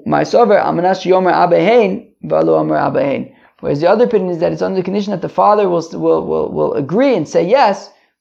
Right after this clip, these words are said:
but over here he did not say yes, so therefore they are not considered married. Friends, that was Af Ein Gimel of Masechta Ksubis. There was talk, some interesting stuff in this daf, the machloks between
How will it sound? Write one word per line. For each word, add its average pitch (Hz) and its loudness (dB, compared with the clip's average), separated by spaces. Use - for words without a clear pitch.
but 156 -6
over 160 -4
here 175 0
he 170 -2
did 160 -4
not 190 0
say 165 -2
yes, 156 0
so - -10
therefore 151 -6
they 139 -4
are 135 -4
not 135 -8
considered - -12
married. 110 -8
Friends, 180 -4
that 170 0
was 190 0
Af 170 0
Ein 156 -2
Gimel 214 0
of 165 0
Masechta 190 0
Ksubis. 180 -2
There 170 0
was 180 0
talk, 294 0
some 240 -2
interesting 262 -2
stuff 277 0
in 214 -4
this 180 -4
daf, 170 0
the 165 -10
machloks 220 2
between 208 -4